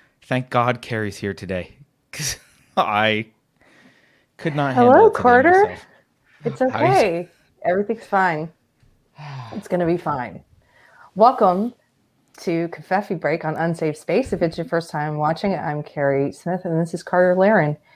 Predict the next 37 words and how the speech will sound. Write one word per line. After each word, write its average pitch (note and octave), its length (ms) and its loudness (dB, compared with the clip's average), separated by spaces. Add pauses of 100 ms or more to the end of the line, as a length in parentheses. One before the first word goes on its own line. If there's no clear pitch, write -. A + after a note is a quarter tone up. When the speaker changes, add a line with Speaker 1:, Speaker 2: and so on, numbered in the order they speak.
(240)
Speaker 2:
And F3 140 4
this F#3 80 4
is - 40 2
a F#3+ 60 8
live F3+ 260 6
show E3+ 160 4
that D#3 120 4
we D3+ 100 4
do D#3+ 140 2
on C#3+ 120 0
Mondays C#3 300 0
and C3+ 160 -8
Fridays. D#3 540 0 (720)
We F3+ 120 6
had D#3+ 180 2
a D#3+ 60 4
lot D3 220 6
of C3+ 60 0
tech - 260 -12
problems F3+ 440 2
this E3 240 -4
morning D#3 320 0
on D#3+ 140 0
Carter's C#3+ 400 2
end. C#3 320 -2
Everything D3+ 440 -2
he D3 120 -4
touched - 400 -10
was D3 160 -6
broken, D3+ 500 -4 (220)
including C#3 560 -2
his F3 240 -4
mouse. - 480 -2 (760)
And D#3 500 4 (140)
we're E3 160 4
still G#3+ 240 4
here, B3 480 4